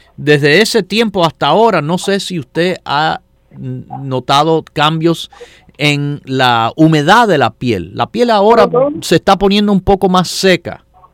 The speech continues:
Speaker 2: Seca, el pelo está
Speaker 1: Menos
Speaker 2: muy
Speaker 1: elástica.
Speaker 2: pesado.
Speaker 1: Exacto, menos elástica. Eh,
Speaker 2: Ajá.
Speaker 1: se puede ver a veces un poco de caída de pelo.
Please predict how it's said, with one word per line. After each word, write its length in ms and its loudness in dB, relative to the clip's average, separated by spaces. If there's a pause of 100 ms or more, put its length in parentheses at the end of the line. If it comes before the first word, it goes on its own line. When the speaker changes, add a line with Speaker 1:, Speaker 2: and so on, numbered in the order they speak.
(400)
Speaker 2:
Seca, 640 6
el 200 2
pelo 320 4
está 580 0
Speaker 1:
Menos 480 0
Speaker 2:
muy 120 6
Speaker 1:
elástica. 580 2
Speaker 2:
pesado. 600 0 (220)
Speaker 1:
Exacto, 580 -2
menos 340 0
elástica. 800 0 (580)
Eh, 540 -2
Speaker 2:
Ajá. 100 -6
Speaker 1:
se 160 -2
puede 440 0
ver 240 2
a 100 2
veces 760 -2 (380)
un 180 -4
poco 420 -2
de 100 -2
caída 540 2
de 140 2
pelo. 580 2